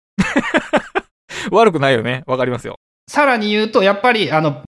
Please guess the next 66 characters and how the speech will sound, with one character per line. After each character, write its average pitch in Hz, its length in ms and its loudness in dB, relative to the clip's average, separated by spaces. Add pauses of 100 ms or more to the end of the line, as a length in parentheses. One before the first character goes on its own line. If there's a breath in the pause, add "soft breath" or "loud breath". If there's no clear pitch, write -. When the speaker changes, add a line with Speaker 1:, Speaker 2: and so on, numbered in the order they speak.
(480)
Speaker 2:
現 277 320 0
代 240 220 0
の 220 140 0
時 202 120 -4
代 247 220 2
に 262 100 0
お 269 120 4
い 254 60 0
て 226 120 -2
と 214 100 -2
い 208 140 2
う - 20 2
限 226 280 0
定 214 200 0
付 220 300 -8
き - 20 -8
で、 240 200 0
誰 269 280 2
で 208 100 2
も 175 140 2
で 156 140 2
き 233 120 -2
る 190 120 4
方 180 200 4
法 196 200 0
だ 202 100 4
と 196 60 4
す 175 100 0
る 147 60 6
と、 135 40 2
Speaker 1:
う 120 40 2
ん。 - 20 0
Speaker 2:
や 151 80 2
っ 151 40 -2
ぱ 233 80 2
り 196 60 -2
こ - 160 0
れ 208 120 2
し - 80 -8
か 147 140 0
な 151 180 2
い 123 180 -4
し、 - 560 -6
Speaker 1:
確 95 160 -4
か 95 80 -12
に。 90 80 -16 (200)
う 123 40 -12
ん。 101 100 -12 (360)
Speaker 2:
え 156 140 2
ー 147 100 -6
と、 147 200 0
歴 180 320 0
史、 - 100 -14
そ 190 200 -2
の、 175 320 2
ま 190 100 -2
あ、 - 20 0
百 214 280 -2
年 196 220 2
続 170 240 0
け 220 120 2
る 214 80 0
た 208 120 2
め 208 120 0
に 151 100 2
は、 123 100 0